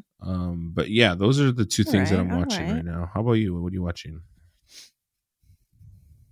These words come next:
Speaker 2: Um, the only, so I started, right now I'm watching this, like, sh-, limited series on Netf-, Netflix called Anatomy of a Scandal.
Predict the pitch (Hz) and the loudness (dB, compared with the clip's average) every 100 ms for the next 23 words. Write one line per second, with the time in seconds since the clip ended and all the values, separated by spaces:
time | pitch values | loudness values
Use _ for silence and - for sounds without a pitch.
0 | - - _ _ _ _ _ _ - 220 | -6 -6 _ _ _ _ _ _ 0 2
1 | 233 233 226 226 202 240 247 - - 220 | 4 2 0 0 0 0 -2 -2 2 4
2 | 208 214 214 220 226 - 202 - 196 202 | 4 4 2 0 -2 0 0 2 0 0
3 | 190 185 - 185 175 - 165 156 - - | 0 -2 -2 -2 2 2 2 -2 -8 -16
4 | - - - - _ _ _ _ 175 185 | -12 -8 -8 -10 _ _ _ _ -4 0
5 | 170 165 - 170 170 160 147 151 - - | 0 0 0 0 -2 -2 -2 -4 -6 -14
6 | _ - 180 - 196 - 180 165 160 170 | _ -4 -4 -4 -8 -2 0 0 -2 0
7 | 160 165 170 156 160 - 165 175 185 196 | 0 2 0 0 0 -2 -2 -2 -2 -2